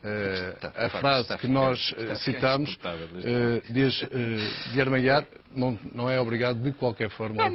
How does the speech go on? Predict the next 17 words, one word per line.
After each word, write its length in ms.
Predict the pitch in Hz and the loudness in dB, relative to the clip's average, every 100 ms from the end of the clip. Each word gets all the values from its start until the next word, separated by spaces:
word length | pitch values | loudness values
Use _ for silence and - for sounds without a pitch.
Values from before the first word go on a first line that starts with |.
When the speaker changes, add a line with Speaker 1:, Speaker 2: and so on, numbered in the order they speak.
| 285 | 4
Speaker 1:
obviamente, 80 | 220 | 4
Speaker 2:
responde 280 | 233 190 208 | 4 2 2
e 200 | 202 185 | 2 2
devo 220 | 156 175 | 4 2
Speaker 1:
a 40 | 143 | 2
Speaker 2:
dizer 140 | 131 | 2
uma 120 | 185 - | 4 4
Speaker 1:
responder. 160 | 226 | 6
Speaker 2:
coisa, 300 | 185 208 135 | 4 4 0
e 80 | 107 | 0
devo 200 | 110 139 | 0 0
dizer 200 | 120 110 139 | 0 0 0
uma 160 | 175 | -2
coisa, 320 | 151 135 143 101 | -2 -2 -2 -2
já 240 | 104 120 | 0 0
aqui. 460 | 104 113 120 107 | 0 -4 -2 -2
Speaker 1:
Também 100 | 76 | -2